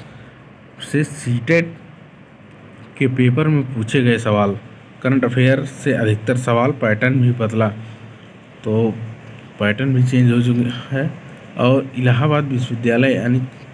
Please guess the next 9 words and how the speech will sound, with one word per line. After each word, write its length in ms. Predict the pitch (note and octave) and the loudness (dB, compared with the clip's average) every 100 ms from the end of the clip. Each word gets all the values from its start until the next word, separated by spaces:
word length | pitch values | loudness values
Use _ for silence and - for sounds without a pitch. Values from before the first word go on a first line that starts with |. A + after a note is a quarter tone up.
| - - - - - | -20 -20 -20 -20 -2
चार 320 | C3 C3+ D3 | 0 2 0
और 260 | A#2+ C#3 | 0 0
पाँच 360 | C3 B2+ B2 C#3 | -2 -2 0 0
जून 320 | B2 B2+ D3 | 0 0 0
तक 420 | D3 - - B2 B2 - - - - - - - - - - | -4 -12 -4 -4 -4 -10 -20 -20 -20 -20 -20 -20 -20 -20 -4
की 140 | D#3+ | -4
परीक्षा 520 | - - A#2+ A#2+ D3 | 0 0 0 -2 -6
का 140 | D3 | -4
प-, 40 | C#3 | -4